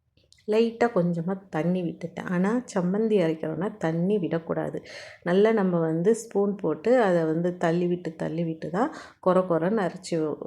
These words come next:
எடுக்கணும். தண்ணி விட்டீங்கன்னா அது வந்து ஒரு மாதிரி கொர கொரன்னு ஆயிடும். ம், இது தண்ணி விட்டனால இப்படி ஆயிடுச்சு. தண்ணி விடாதீங்க. தண்ணி விடாம இருந்தா தான் அந்த சம்மந்தியோடைய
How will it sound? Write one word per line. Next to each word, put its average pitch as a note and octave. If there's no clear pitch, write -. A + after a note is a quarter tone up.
எடுக்கணும். D#3+
தண்ணி G3+
விட்டீங்கன்னா G3
அது G3
வந்து F3
ஒரு E3
மாதிரி D#3+
கொர D3+
கொரன்னு D3
ஆயிடும். C#3+
ம், A#3
இது F#3+
தண்ணி F#3+
விட்டனால F#3+
இப்படி E3
ஆயிடுச்சு. D3+
தண்ணி E3+
விடாதீங்க. D#3
தண்ணி A3
விடாம G3
இருந்தா E3+
தான் A#3
அந்த F#3
சம்மந்தியோடைய F3